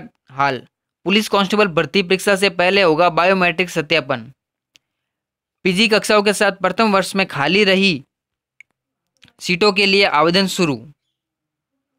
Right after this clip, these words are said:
कांस्टेबल बनने दूसरे जिलों से अड़तालीस, पैंतालीस हज़ार अभ्यर्थी पच्चीस केंद्रों पर परीक्षा देने जाएंगे। तो दो, दो, दोस्तों, आज ग्यारह जुलाई दो हज़ार अठारह के शिक्षा जगत के अलावा भी आंगनवाड़ी की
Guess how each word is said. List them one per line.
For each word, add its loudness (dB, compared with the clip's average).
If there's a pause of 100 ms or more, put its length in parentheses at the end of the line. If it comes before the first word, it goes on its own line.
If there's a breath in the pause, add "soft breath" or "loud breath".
(200)
कांस्टेबल 2
बनने 2
दूसरे 2
जिलों 2
से 0
अड़तालीस, -2
पैंतालीस 0
हज़ार 2
अभ्यर्थी 0
पच्चीस -4
केंद्रों 0
पर -4
परीक्षा -2
देने 2
जाएंगे। -2 (360 loud breath)
तो -2
दो, 2
दो, 2
दोस्तों, 2
आज 2
ग्यारह 2
जुलाई 2
दो 2
हज़ार 4
अठारह -2
के 2
शिक्षा -2
जगत -2
के -2
अलावा 2
भी -2
आंगनवाड़ी 0
की -2